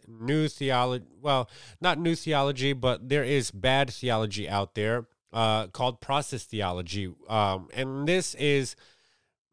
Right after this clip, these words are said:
uh, more philosophical than biblical, and it's wrong.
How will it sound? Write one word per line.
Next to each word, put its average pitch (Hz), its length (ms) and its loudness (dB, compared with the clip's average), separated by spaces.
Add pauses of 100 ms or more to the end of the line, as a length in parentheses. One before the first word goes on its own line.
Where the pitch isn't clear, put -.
uh, 107 420 4 (340)
more 151 420 6
philosophical 131 1120 0
than 110 340 -4
biblical, 107 600 0
and 110 160 -4
it's 104 140 -8
wrong. 101 640 0